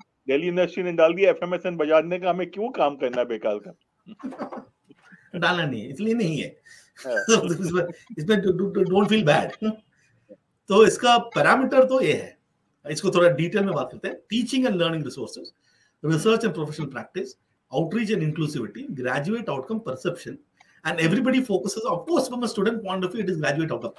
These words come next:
Speaker 2: Let me actually, before I, uh, ask G P, let me actually, uh, make a case as to why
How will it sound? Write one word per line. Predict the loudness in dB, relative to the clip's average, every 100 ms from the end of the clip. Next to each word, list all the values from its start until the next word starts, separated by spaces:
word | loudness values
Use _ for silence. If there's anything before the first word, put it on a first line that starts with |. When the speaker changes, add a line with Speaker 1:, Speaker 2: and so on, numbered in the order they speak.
| -18 -20 0
Speaker 2:
Let | 2
me | 4
actually, | 2 2 0
before | 0 2 2
I, | 2 2
uh, | 2 0 -4 _ 0
ask | 4 4 2
G | -2
P, | 0
let | 0
me | 0
actually, | -2 -2 -2 0 0
uh, | 0
make | 0 -2 0
a | 0 0 -4 _ -2
case | 2 2 0 -12 _ -20 -6 -2
as | 0
to | 0
why | 0 0 2